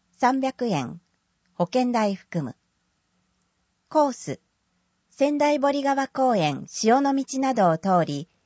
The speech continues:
東大島駅大島口付近で解散。約二点五キロメートル。申し込み、九月五日水曜から、東砂スポーツセンター、東砂四の二十四の一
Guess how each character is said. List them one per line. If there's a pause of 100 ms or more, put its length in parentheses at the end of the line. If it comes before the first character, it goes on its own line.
(100)
東
大
島
駅
大
島
口
付
近
で
解
散。 (800)
約
二
点
五
キ
ロ
メ
ー
ト
ル。 (1400)
申
し
込
み、 (460)
九
月
五
日
水
曜
か
ら、 (400)
東
砂
ス
ポ
ー
ツ
セ
ン
タ
ー、 (400)
東
砂 (160)
四
の
二
十
四
の
一